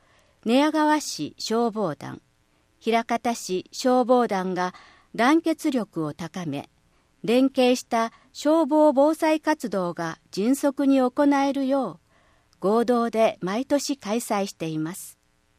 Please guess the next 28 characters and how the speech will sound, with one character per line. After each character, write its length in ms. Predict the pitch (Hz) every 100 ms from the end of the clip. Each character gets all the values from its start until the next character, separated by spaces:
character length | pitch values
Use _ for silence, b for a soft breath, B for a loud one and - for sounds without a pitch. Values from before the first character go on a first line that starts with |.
| _ _ _ _ _ _ _ _ _ _ _ _ _ _ _ _ -
出 160 | 196
初 160 | 240 320
め 160 | 330 320
式 240 | - 311
前 280 | 294 294 220
の 280 | 170 165 b b b b
寝 140 | 180
屋 160 | 226 277
川 260 | 262 262 254
市 380 | - 170 160 -
消 340 | - 262 285
防 220 | 262 277
団 300 | 220 180 175
の 100 | 175
年 280 | 170 214 262
頭 220 | - 254
式 280 | 208 - 151
で 160 | 156 156
は、 200 | 151 - _ _ _ _ _ _
消 320 | - 233 240
防 240 | 226 240
団 260 | 240 240 233
員 300 | 220 202 190
の 100 | 185
皆 280 | 190 220 240
さ 240 | - 196
ん 100 | 196
を 240 | 180 185